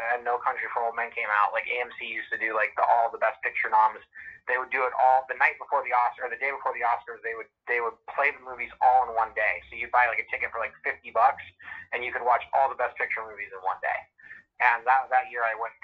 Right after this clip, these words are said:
did that, and I remember watching, um, No Country for Old Men and There Will Be Blood. They were back to back, and I hadn't seen either one of them before then. And I was like, it was, for me, No Country was, like, this perfect example of, like,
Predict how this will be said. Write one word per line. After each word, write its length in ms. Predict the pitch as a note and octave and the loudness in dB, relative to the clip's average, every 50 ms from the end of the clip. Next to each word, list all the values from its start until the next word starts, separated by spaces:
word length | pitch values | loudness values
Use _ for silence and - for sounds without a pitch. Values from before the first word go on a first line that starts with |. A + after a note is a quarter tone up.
| A#2 | -6
did 80 | A2+ - | -6 -2
that, 320 | A2 G#2 G2 F#2+ - - _ - | 0 2 2 2 0 -2 _ -10
and 80 | A2 | -6
I 80 | A2 G#2+ G#2+ A2 | -6 -4 -4 -4
remember 240 | A2 A2 A2 G#2+ G#2+ G#2 | -4 -4 -6 -6 -4 0
watching, 400 | A2+ A2+ A2 G#2+ - A#2 G#2+ G2+ G2+ G2 - _ _ _ _ _ _ _ _ _ - | 2 2 2 2 0 -6 -10 -12 -14 -18 -20 _ _ _ _ _ _ _ _ _ -2
um, 400 | - G#2+ G#2 G2 F#2+ F#2+ F#2+ - F#2 F2+ E2+ _ _ _ _ _ _ _ _ - C3 | 0 2 2 2 2 0 -2 -4 -10 -16 -20 _ _ _ _ _ _ _ _ -10 -6
No 160 | C3 C3 C3 | -4 -2 0
Country 320 | C3 C#3+ C3+ - C3 B2 | 0 0 0 0 -2 -2
for 160 | - B2+ B2+ | 0 0 0
Old 160 | B2 A#2 A2+ A#2 | 0 0 0 2
Men 240 | A2 G#2+ G#2 G#2 - - - - A2+ | 2 2 2 0 -2 -4 -2 2 2
and 160 | A2 G#2+ A2 | 2 2 0
There 160 | A2 G#2+ G#2+ A2 | -2 -2 0 0
Will 160 | A2 A2 A2 | -2 -2 -4
Be 80 | A2 | -6
Blood. 240 | G#2+ A2 G#2+ G#2 - | -4 -2 -2 0 0
They 80 | G#2+ G#2 | 0 -2
were 160 | G2+ G2+ - - - | -2 -2 0 2 2
back 240 | G#2 G#2+ - - | 4 2 2 -2
to 80 | - - | -8 -6
back, 320 | - F#2 E2 D2+ - - - - | -2 0 0 0 0 -4 -6 -2
and 80 | A2+ A#2 | 0 2
I 160 | A#2+ B2+ - | 2 4 4
hadn't 240 | D#3 D#3 D#3 - - _ | 2 2 2 -2 -8 _
seen 160 | - C#3 C3+ - _ | -20 -20 -20 -20 _
either 240 | C3 C#3 C3+ C3 A#2+ | -12 -6 -2 -2 0
one 160 | A2 A2 G#2+ | 0 0 0
of 80 | G#2 G2 | 0 -4
them 160 | G2 G2 F#2 | -6 -10 -12
before 320 | F2+ F2 - - G2 F#2+ | -14 -12 -6 -2 -2 0
then. 240 | - D#2 C#2 - - _ _ _ - - - - - - _ _ | 0 -2 -4 -4 -6 _ _ _ -20 -20 -20 -20 -20 -20 _ _
And 80 | B2+ B2 | 0 2
I 240 | A#2+ A#2+ B2+ B2 A#2+ | 4 4 4 4 2
was 160 | B2 A#2 A2 A2+ | -2 -4 -2 0
like, 320 | B2 A#2+ A#2+ A#2 A#2 A2+ - _ _ _ _ _ _ _ _ _ _ _ _ _ _ _ _ _ _ _ _ _ _ _ _ _ _ - | 2 2 4 2 0 -2 -6 _ _ _ _ _ _ _ _ _ _ _ _ _ _ _ _ _ _ _ _ _ _ _ _ _ _ -6
it 60 | C#3 C#3 | -6 -6
was, 140 | C#3+ C#3+ - - | -6 -10 -4 -2
for 80 | D#3+ C#3+ | 0 0
me, 240 | D3 E3 F3+ F3+ F3 | 0 -2 -6 -6 2
No 160 | D#3 D3 C#3+ C#3+ - | 4 4 4 4 4
Country 400 | D3+ D3+ C#3+ - - C3+ B2+ A#2+ | 2 2 2 2 0 0 0 -2
was, 160 | A#2 A2+ A2 | -4 -4 -4
like, 160 | A2+ A#2 A#2 - A#2+ | -4 -4 -4 -6 -8
this 80 | A2+ - - | -12 -8 -4
perfect 320 | - D#3 C#3+ - C#3 B2+ | -2 -2 0 0 -2 -2
example 480 | A#2+ A#2 A2 - A#2+ A#2+ A2+ - A2+ A2 | -4 -6 -4 0 0 0 0 2 0 0
of, 160 | G#2+ G#2 G#2 | 0 0 0
like, 240 | G#2+ G#2 G#2 G#2 | 0 0 0 -2